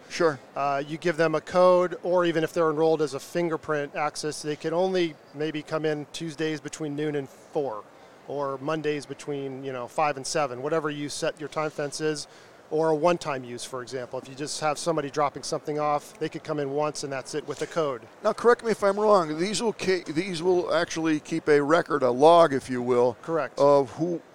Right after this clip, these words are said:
Speaker 1: who ca-, what time people came in, what time they left,
Speaker 2: Yep.
Speaker 1: things like that. So if you have a cleaning person to come into your house, you can open the door for them at, I don't know, whatever it is, ten o'clock.
Speaker 2: Yep.
Speaker 1: And
Speaker 2: You can
Speaker 1: then
Speaker 2: see if they came and what time they left, what time the door locked, or if you have a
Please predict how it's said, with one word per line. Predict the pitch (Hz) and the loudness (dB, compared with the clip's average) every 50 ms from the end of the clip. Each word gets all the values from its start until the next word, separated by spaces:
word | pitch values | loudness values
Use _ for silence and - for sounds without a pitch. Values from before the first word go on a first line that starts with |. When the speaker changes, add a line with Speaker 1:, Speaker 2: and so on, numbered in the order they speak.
| - - | -18 -8
Speaker 1:
who | - 180 175 - | -8 -8 -8 -6
ca-, | - - 180 - - | -8 -10 -10 -10 0
what | - 156 165 - | 4 4 4 4
time | - - 165 165 165 151 | 4 2 2 2 2 -2
people | - - 170 - - 160 | -6 -8 -8 -6 -6 -8
came | - - 156 156 160 | -4 -2 -2 -2 0
in, | 165 165 165 160 156 151 | 0 0 0 0 0 0
what | 156 - | -2 -2
time | - 151 151 147 147 | 0 -2 -2 -2 0
they | 147 143 143 | 0 0 4
left, | 147 165 165 165 156 - - - - - - | 6 8 8 8 6 4 -2 -12 -20 -16 -10
Speaker 2:
Yep. | 131 139 156 170 | -6 -6 -4 2
Speaker 1:
things | - 175 175 156 - | 2 2 2 2 2
like | 165 156 151 147 - - | 4 4 4 4 6 6
that. | 175 165 156 143 | 8 8 8 8
So | - - 143 139 | 6 2 2 2
if | 131 139 | 2 0
you | 147 151 | 2 4
have | 147 139 | 4 4
a | 131 123 | 4 0
cleaning | - - - 165 165 160 160 156 151 143 127 - - - - - | -2 -6 -4 -4 -2 -2 -4 -4 -6 -10 -12 -16 -20 -20 -18 -2
person | - 165 165 147 - 147 151 | 2 2 2 2 2 -2 -2
to | 151 143 | -2 -2
come | - - 147 151 | 0 -2 -2 -2
into | 151 147 - - | -2 -4 -4 -4
your | 139 139 131 | -2 -2 2
house, | 123 147 147 156 143 - - | 4 6 6 6 4 2 -2
you | 143 139 | -6 -6
can | - - 139 139 131 - - - - - - - - | -6 -6 -8 -8 -10 -14 -18 -20 -20 -20 -20 0 2
open | 160 170 - - 156 | 2 2 4 0 -2
the | 151 147 | -2 0
door | 135 156 151 147 139 | 2 4 4 4 4
for | - - 156 165 160 | 2 2 4 4 4
them | 147 147 143 139 | 4 2 2 0
at, | 127 - - - - - - | 0 -2 -4 -14 -20 -8 -4
I | - 131 | -2 -2
don't | 135 127 | -2 -2
know, | 123 | 0
whatever | 135 135 143 147 135 143 147 | 2 6 6 6 6 6 6
it | 139 | 4
is, | 123 - - | 4 2 0
ten | - 151 147 147 | 0 0 2 2
o'clock. | 147 - - 139 135 135 139 143 - | 0 2 4 6 6 6 6 4 2
Speaker 2:
Yep. | 160 180 214 - - - - - - | 0 0 0 0 -4 -16 -20 -6 -2
Speaker 1:
And | 135 143 | 0 0
Speaker 2:
You | 143 | 4
can | 143 | 4
Speaker 1:
then | 151 147 151 147 147 147 143 143 | 6 6 8 8 8 6 6 4
Speaker 2:
see | 180 180 | 4 2
if | 170 - | 2 0
they | 170 - | -2 -2
came | - 170 165 160 | 0 -2 0 0
and | 160 151 | 0 0
what | 147 156 - | -2 -2 -2
time | - 165 160 | -2 -2 -2
they | 156 147 | 0 0
left, | 143 156 175 185 - - | 0 2 2 2 0 -2
what | 156 151 | -8 -6
time | - 165 156 151 | -4 -4 -4 -4
the | 143 135 | -4 -4
door | 151 151 156 | -2 0 0
locked, | 156 160 160 | 0 0 4
or | 196 185 | 4 4
if | 180 - | 4 4
you | 170 175 | 4 2
have | 165 151 | 2 2
a | 160 147 139 131 | 2 0 0 -2